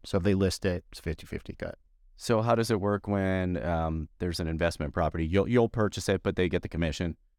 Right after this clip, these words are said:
Speaker 1: Nope.
Speaker 2: There's a
Speaker 1: So if, if it's one that, like, if it's one of our partners, we just go into it and we're, it's fifty fifty. Like, that's the deal. We take an R E I fee is what I call it. It's fifteen hundred dollars just because, you know,
Speaker 2: Overhead.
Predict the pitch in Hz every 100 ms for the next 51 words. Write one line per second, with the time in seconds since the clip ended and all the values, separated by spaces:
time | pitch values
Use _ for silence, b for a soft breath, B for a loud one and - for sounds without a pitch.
0 | _ 107 90 80 82 - 117 110 107 110
1 | 110 - _ 117 - - 127 117 - 113
2 | 127 143 143 127 117 113 110 101 - 113
3 | 113 - 117 139 127 123 95 - 104 76
4 | 76 80 - - _ - 92 101 98 98
5 | 104 92 110 101 82 90 - 92 - 104
6 | 101 101 - - - _ - - 90 -
7 | 90 - 85 98 78 - _ - 120 117
8 | 139 110 104 104 85 92 - 104 104 95
9 | 98 95 98 98 104 - 87 - 90 90
10 | 82 80 90 98 - _ _ _ 98 -
11 | 95 98 85 - - 95 98 90